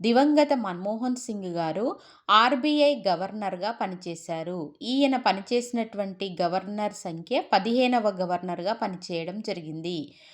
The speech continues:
పంతొమ్మిది వందల ఎనభై ఐదు, ఎనభై ఏడు వరకు ప్రణాళికా సంఘం యొక్క ఉపాధ్యక్షుడిగా పనిచేశారు. అదేవిధంగా పంతొమ్మిది వందల ఎనభై ఏడు నుంచి తొంభై వరకు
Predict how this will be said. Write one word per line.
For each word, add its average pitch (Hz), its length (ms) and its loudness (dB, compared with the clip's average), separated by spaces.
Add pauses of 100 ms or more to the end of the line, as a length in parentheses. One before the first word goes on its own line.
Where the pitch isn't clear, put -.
(240)
పంతొమ్మిది 220 460 2
వందల 202 280 0
ఎనభై 180 480 0
ఐదు, 208 560 0 (260)
ఎనభై 220 420 4
ఏడు 196 480 -2
వరకు 233 580 -4 (260)
ప్రణాళికా 277 640 2
సంఘం 226 440 -4
యొక్క 202 280 -6 (180)
ఉపాధ్యక్షుడిగా 214 1000 -2
పనిచేశారు. 165 1040 -6 (340)
అదేవిధంగా 202 680 0
పంతొమ్మిది 269 560 2
వందల 247 260 2
ఎనభై 202 520 0
ఏడు 208 320 2
నుంచి 240 640 -2 (300)
తొంభై 262 460 4
వరకు 226 580 -4